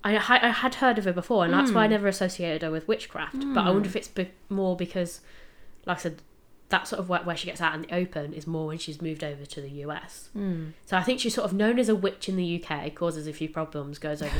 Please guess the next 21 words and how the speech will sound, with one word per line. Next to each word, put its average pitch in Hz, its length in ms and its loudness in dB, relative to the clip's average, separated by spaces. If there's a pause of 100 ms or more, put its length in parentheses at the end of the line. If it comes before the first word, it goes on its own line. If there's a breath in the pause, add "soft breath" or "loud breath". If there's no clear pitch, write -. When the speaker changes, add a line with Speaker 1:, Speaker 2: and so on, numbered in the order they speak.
Speaker 1:
to 160 80 0
America. 165 520 0 (560 loud breath)
Um, 170 540 0 (120)
Speaker 2:
She - 260 0
Speaker 1:
and - 80 2
Speaker 2:
doesn't 185 200 4
Speaker 1:
becomes 196 160 2
Speaker 2:
cause 170 140 2
Speaker 1:
an 165 60 2
Speaker 2:
the 165 40 -6
Speaker 1:
as-, - 60 -12
well, - 140 0
Speaker 2:
problems. 185 300 6
Speaker 1:
no. 180 100 4
Speaker 2:
The 156 120 0
people 190 360 2
trying 190 180 2
to, 165 60 4
Speaker 1:
Yeah. 160 180 0 (160)
Speaker 2:
yes. 147 260 0 (1600 loud breath)
Speaker 1:
Now, 214 480 6